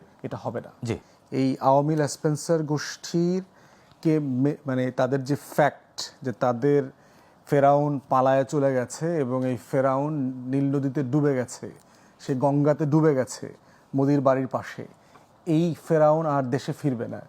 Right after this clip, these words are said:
Speaker 1: এই ফেরাউন আর কোনো নেতৃত্ব নিতে পারবে না, এইটা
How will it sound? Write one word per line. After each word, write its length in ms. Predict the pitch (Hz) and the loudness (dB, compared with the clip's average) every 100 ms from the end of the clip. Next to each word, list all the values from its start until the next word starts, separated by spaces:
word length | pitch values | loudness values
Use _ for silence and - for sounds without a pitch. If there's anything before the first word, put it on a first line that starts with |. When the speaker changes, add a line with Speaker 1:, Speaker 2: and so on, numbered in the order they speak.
| - - | -20 -14
Speaker 1:
এই 160 | - 151 | -2 -2
ফেরাউন 400 | 147 156 147 147 | 0 0 2 2
আর 220 | 139 151 | 2 2
কোনো 220 | 143 156 151 135 | 0 -2 0 0
নেতৃত্ব 420 | 143 - 151 - | -2 -2 -6 -2
নিতে 200 | 147 135 | -2 -2
পারবে 300 | 139 127 110 | 0 0 -2
না, 100 | 107 - - - - - - | -10 -12 -20 -20 -20 -20 -4
এইটা 300 | 147 151 | -2 0